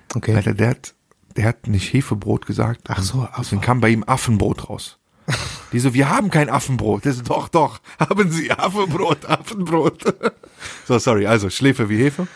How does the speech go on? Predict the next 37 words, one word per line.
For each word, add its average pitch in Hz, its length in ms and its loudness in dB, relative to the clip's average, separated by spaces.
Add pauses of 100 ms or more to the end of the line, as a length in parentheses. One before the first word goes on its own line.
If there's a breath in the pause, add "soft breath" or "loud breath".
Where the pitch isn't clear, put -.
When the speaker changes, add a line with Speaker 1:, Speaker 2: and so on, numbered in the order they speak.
(280 loud breath)
Speaker 1:
Genau, 113 280 0
Schläfe 110 380 -2
wie 104 140 0
Hefe. 143 280 0 (320 soft breath)
Hat - 180 0
auf - 100 -2
jeden 165 120 2
Fall, 151 260 2 (220)
äh, 117 40 0
damit 143 260 2
zu 147 100 -8
tun, 156 300 -2
dass 117 180 -4
da 113 300 2
relativ, 113 800 -2
also 113 120 -2
du 120 100 2
hast 139 120 -2
ja 139 60 2
erstmal 127 280 2
relativ 127 440 -2
wenig 127 260 4
Fettgewebe, 180 680 0
das - 160 -8
heißt, 113 440 -2
ähm, 104 300 -4 (360 loud breath)
die 104 60 -8
ganzen 123 380 0
Nervenbahnen, 135 760 2
Blutgefäße, 131 600 -2
die 113 120 -2
da 110 320 4
langlaufen, 127 600 2
sind - 460 -4 (220)
relativ 135 720 -2
schlecht - 380 0
geschützt. - 560 -4